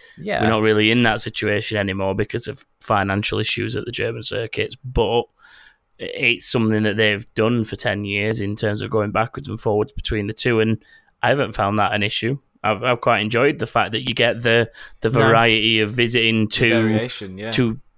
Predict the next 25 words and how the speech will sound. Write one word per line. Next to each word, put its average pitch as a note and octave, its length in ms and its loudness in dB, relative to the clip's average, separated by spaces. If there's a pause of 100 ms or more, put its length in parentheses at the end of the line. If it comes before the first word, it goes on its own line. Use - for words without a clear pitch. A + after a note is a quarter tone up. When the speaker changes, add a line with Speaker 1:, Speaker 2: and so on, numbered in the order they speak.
(160)
Speaker 2:
different B2 380 -2
circuits C3 500 0
within G2+ 240 0
that F#2+ 180 -2
country G2 360 -2
every G2 180 -6
couple - 300 -8
of G#2 40 -4
years, G2+ 320 -4
so. A#2+ 500 -4 (1500)
Speaker 1:
I A#2+ 40 0
mean, C3 160 -2
I'll B2+ 80 2
be C3 80 0
Speaker 3:
Yeah. C#3+ 60 2
Speaker 1:
honest, A2+ 220 -2
until A#2 240 -2
I A#2+ 40 2
came A2+ 260 -2
to A2 120 -8
make G#2 140 0
the G2 80 -4
notes G2 260 -2
for - 120 -10
this, F#2 400 -6